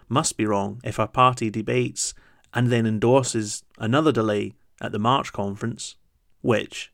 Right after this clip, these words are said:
incidentally, will be the last S N P spring conference.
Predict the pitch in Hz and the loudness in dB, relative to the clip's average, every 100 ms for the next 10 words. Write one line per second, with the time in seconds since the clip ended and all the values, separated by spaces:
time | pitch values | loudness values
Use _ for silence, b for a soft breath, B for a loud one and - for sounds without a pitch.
0 | - 151 135 135 127 120 113 107 101 _ | -4 -2 0 4 4 4 0 -2 -4 _
1 | - - 127 127 123 123 135 131 - 113 | -14 2 4 6 4 4 2 0 -4 -4
2 | 110 110 110 110 107 - 107 104 113 127 | -4 -6 -6 -6 -6 -4 -4 -4 2 2
3 | 117 101 - - - | 2 -6 -14 -16 -18